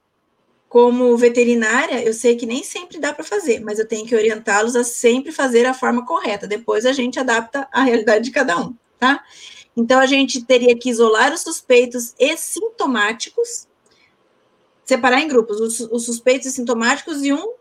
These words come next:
não suspeitos e assintomáticos e trabalhar separadamente pra esses dois. Queimar as cobertas e utensílios. "Ah, mas eu não vou fazer isso, eu paguei quinhentos reais naquele arranhador." Eu sei, eu escuto isso todos os dias no consultório.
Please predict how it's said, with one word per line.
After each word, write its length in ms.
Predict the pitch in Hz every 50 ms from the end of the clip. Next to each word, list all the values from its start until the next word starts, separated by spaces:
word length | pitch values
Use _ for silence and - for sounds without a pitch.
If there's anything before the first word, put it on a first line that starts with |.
| _ 427 370
não 440 | 269 262 262 262 262 262 269 294
suspeitos 720 | 320 - - - - - 277 269 277 285 - 392 381 370
e 220 | 320 311 349 - - -
assintomáticos 1080 | - 247 247 233 - - - 185 190 208 196 - 247 233 247 247 - - 339 311 - -
e 100 | 285 285
trabalhar 560 | 277 311 285 277 294 269 262 247 262 277 269 -
separadamente 760 | - - 277 277 277 294 294 285 277 277 262 262 262 269 -
pra 100 | - 277
esses 220 | 277 277 349 381
dois. 340 | 277 220 - - - - _ _ _ _ _ _ _ - - _ _ _ _
Queimar 460 | - 311 320 311 302 294 294 311 339 349
as 120 | 403 -
cobertas 480 | - - 254 269 269 294 285 285 285 277
e 40 |
utensílios. 720 | 285 - - 285 285 311 - - 262 226 208 180 185 - - _ _ _ _ -
"Ah, 240 | - 427 523 554 494
mas 120 | 453 403 349
eu 80 | 359
não 100 | 415 427
vou 100 | - 392
fazer 240 | 403 - 320 302 294
isso, 140 | 302 294 302
eu 40 | 277
paguei 440 | - 285 269 254 285 302 330 330
quinhentos 480 | 320 - - 302 285 302 349 392 392 -
reais 300 | - 370 302 285 294 285
naquele 280 | 294 285 285 285 269 277
arranhador." 560 | 269 277 277 277 277 262 247 226 202 185 - _ _ _ _ _ -
Eu 100 | 262 294
sei, 540 | 302 - - - 339 302 294 311 330 320 285
eu 160 | 233 214 220
escuto 460 | 240 233 - - - 320 330 - -
isso 180 | 330 320 - 285 - _ _
todos 380 | - 320 330 370 415 415 403 381 392
os 80 | 359 330
dias 160 | 330 311 311
no 100 | 302 -
consultório. 540 | - 294 - - - - 226 190 190 -